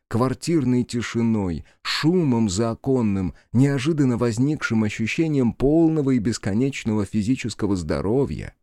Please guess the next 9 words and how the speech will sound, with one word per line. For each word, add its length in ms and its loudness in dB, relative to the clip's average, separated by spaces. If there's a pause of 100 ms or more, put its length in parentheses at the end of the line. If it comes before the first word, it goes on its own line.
(800)
И, 120 0
следовательно, 1000 -2 (360)
такой 240 0
же 140 -4
грядущей 580 0
жизни 640 0 (160)
среди 380 0
близких-близких 1200 -4
людей. 520 -6